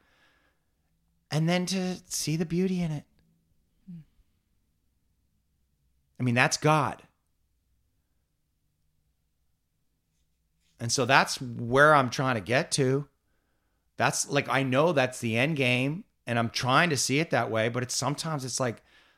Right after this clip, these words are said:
yeah, I'm still in my, like, fuck that, fuck them, fuck this. And, and, and also that's not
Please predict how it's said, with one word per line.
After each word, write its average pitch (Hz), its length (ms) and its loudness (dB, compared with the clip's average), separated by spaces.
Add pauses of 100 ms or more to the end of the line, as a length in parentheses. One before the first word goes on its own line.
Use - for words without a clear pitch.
(100)
yeah, 196 120 0
I'm 131 100 -2
still 143 320 -2
in 147 60 -2
my, 123 140 -2
like, 107 260 -4 (180)
fuck - 1000 -4
that, 120 540 0
fuck - 520 -4
them, 120 340 -2 (680)
fuck - 520 2
this. 117 520 0
And, 170 180 -2 (300)
and, 175 260 0 (100)
and 170 240 -2
also 214 460 0 (580)
that's 180 380 2
not 226 260 2